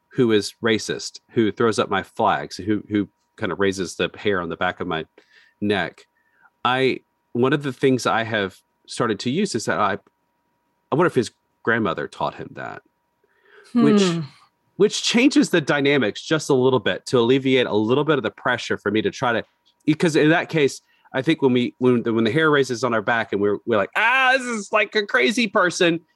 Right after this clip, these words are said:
Speaker 1: you're either gonna fight or you're gonna fly. That's our
Speaker 2: Mm-hmm.
Speaker 1: initial reaction. Um, but then when you soften a little bit, said,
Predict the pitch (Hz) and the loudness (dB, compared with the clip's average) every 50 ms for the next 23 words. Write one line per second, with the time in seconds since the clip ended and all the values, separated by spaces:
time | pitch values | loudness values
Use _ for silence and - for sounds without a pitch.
0 | _ _ _ - 160 170 175 196 202 202 190 190 156 131 - - 151 151 160 - | _ _ _ 0 2 2 2 4 2 2 0 0 -2 -2 -2 -2 -2 0 0 -2
1 | - 127 123 117 127 110 101 - - 127 110 80 - - _ _ _ _ _ _ | -2 -4 -2 -2 -2 -2 -2 -2 0 0 0 0 -2 -8 _ _ _ _ _ _
2 | _ _ _ - 143 151 147 - 160 135 131 123 196 196 196 135 135 139 - - | _ _ _ -2 -2 -2 0 0 0 0 2 0 0 0 2 2 2 0 2 0
3 | 131 110 110 113 110 107 101 98 - - - 95 82 87 - _ _ _ _ _ | -2 0 0 0 0 0 -2 -4 -8 -8 -8 -8 -8 -8 -10 _ _ _ _ _
4 | _ _ _ - 131 127 123 117 117 113 113 113 - _ - 147 135 117 170 185 | _ _ _ -2 0 0 2 2 0 0 -2 -4 -8 _ -2 -2 0 2 2 2
5 | 208 202 196 180 160 147 139 131 - - - 160 143 156 165 - 139 120 110 107 | 4 4 4 4 4 2 2 0 -2 -2 0 0 0 0 0 0 -2 -2 -2 -2
6 | 107 113 104 - 135 113 | -2 -2 -2 -2 -2 -4